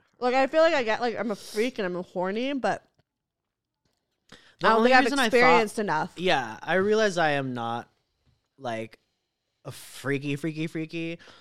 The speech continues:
Speaker 2: The only
Speaker 1: Right.
Speaker 2: reason I thought that is 'cause I was just, like, into, like, eating
Speaker 1: I'm just,
Speaker 2: ass.
Speaker 1: I'm just, like, a
Speaker 2: But, like,
Speaker 1: passionate
Speaker 2: now,
Speaker 1: lover.
Speaker 2: yeah, like,
Speaker 1: Eating
Speaker 2: or
Speaker 1: ass is,
Speaker 2: that
Speaker 1: like,
Speaker 2: too.
Speaker 1: so normal.
Speaker 2: It's so normal now.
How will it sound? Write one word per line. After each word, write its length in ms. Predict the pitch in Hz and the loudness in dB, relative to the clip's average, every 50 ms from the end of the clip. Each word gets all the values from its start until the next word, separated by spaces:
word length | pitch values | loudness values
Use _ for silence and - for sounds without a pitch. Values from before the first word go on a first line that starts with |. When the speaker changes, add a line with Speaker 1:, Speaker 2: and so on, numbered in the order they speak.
| _ - | _ -10
Speaker 2:
The 60 | 196 | -6
only 120 | 185 170 170 | -4 -2 0
Speaker 1:
Right. 40 | 180 | 0
Speaker 2:
reason 200 | 185 170 180 175 | -2 -2 -2 -2
I 100 | 160 151 | -4 -4
thought 320 | - - 139 139 139 - | -4 -4 -4 -4 -2 -2
that 120 | 160 160 | -4 -4
is 120 | 156 143 - | -4 -4 -6
'cause 160 | - 139 123 | -8 -8 -6
I 100 | 123 120 | -4 -4
was 160 | 117 120 117 | -4 -6 -8
just, 260 | 113 117 - - - - | -8 -12 -14 -16 -18 -20
like, 160 | 113 104 _ | -20 -20 _
into, 280 | 117 120 117 110 - 120 | -18 -18 -16 -16 -14 -14
like, 300 | 113 107 101 104 - - _ _ _ _ _ _ _ _ _ _ _ _ | -12 -12 -12 -14 -16 -20 _ _ _ _ _ _ _ _ _ _ _ _
eating 160 | - - 240 247 | -16 -6 -4 -2
Speaker 1:
I'm 120 | 254 254 | -2 -2
just, 140 | - 311 - | -2 -6 -6
Speaker 2:
ass. 60 | - - | -4 -4
Speaker 1:
I'm 120 | 240 254 | -4 -4
just, 140 | 247 285 - | -4 -4 -4
like, 100 | 359 339 | -4 -4
a 80 | 415 - - - - | -4 -6 -6 -4 -2
Speaker 2:
But, 140 | 175 175 165 | 0 2 4
like, 160 | 165 156 156 | 4 2 2
Speaker 1:
passionate 160 | - 147 151 | 0 -2 0
Speaker 2:
now, 200 | 156 156 170 180 | 2 2 2 2
Speaker 1:
lover. 320 | 185 180 170 165 135 180 202 | 2 0 -2 -4 -6 -8 -8
Speaker 2:
yeah, 320 | - 160 170 160 120 104 113 | -2 0 2 2 2 0 -2
like, 240 | 131 127 127 127 | -4 -4 -6 -6
Speaker 1:
Eating 180 | - 262 294 320 | -6 -8 -4 0
Speaker 2:
or 40 | 330 202 | 0 2
Speaker 1:
ass 40 | |
is, 60 | 202 208 | 2 2
Speaker 2:
that 100 | 220 214 | 2 0
Speaker 1:
like, 100 | - - | 0 -2
Speaker 2:
too. 120 | 175 147 | -4 -4
Speaker 1:
so 140 | 127 247 220 | -4 -4 -4
normal. 380 | 208 202 190 185 160 92 101 113 | -4 -6 -8 -10 -12 -12 -8 -8
Speaker 2:
It's 120 | 165 156 - | -8 -6 -4
so 120 | 208 180 | -4 -4
normal 260 | 160 156 139 127 117 107 | -2 -4 -4 -6 -6 -8
now. 180 | 101 101 113 | -10 -14 -16